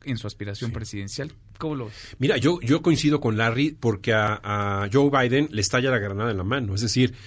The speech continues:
Speaker 2: él estaba surfeando ya prácticamente para irse a la candidatura del Partido Demócrata y, sin embargo, con esta decisión prácticamente lo están bajando o va a tener que bajarse, está viniendo hacia abajo en las encuestas, Elizabeth Warren está creciendo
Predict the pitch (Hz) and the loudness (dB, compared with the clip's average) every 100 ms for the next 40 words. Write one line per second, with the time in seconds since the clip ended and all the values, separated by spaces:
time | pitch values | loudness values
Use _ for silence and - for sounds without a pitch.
0 | - - - 156 175 - 147 143 110 95 | -20 -20 2 4 4 4 4 2 -2 -2
1 | 127 127 110 110 113 117 - 110 101 101 | 0 0 0 0 -2 -4 -4 -4 -2 -2
2 | - 101 92 101 110 95 92 92 90 117 | -4 -2 -2 -2 -4 -2 -2 -2 -2 -2
3 | 110 95 95 110 107 98 98 113 110 135 | -2 -2 -4 0 0 2 0 -2 0 -2
4 | - - - - 127 113 104 101 117 143 | -2 -16 -20 -6 0 2 4 4 4 4
5 | 151 120 139 139 151 120 117 131 123 143 | 2 4 4 2 0 0 2 6 6 4
6 | - 135 175 151 127 120 127 147 - 110 | 4 4 2 0 2 2 0 -2 2 2
7 | 101 - 147 107 190 156 101 110 127 180 | 4 2 0 0 -2 -2 0 2 4 4
8 | 131 120 120 113 - 123 107 143 185 - | 2 0 2 0 2 0 2 -2 -4 -12
9 | - - 117 - - 170 160 117 117 139 | -20 -4 0 2 4 2 2 -2 0 2
10 | 131 - 101 127 175 123 92 101 92 104 | 0 0 2 2 2 -2 0 -2 2 2
11 | - 135 160 - - - - 113 127 127 | 2 0 -2 -8 -20 -20 -4 2 2 2
12 | 127 139 143 127 98 127 131 - 139 127 | 2 6 6 4 0 -2 -2 0 0 0
13 | 120 | 0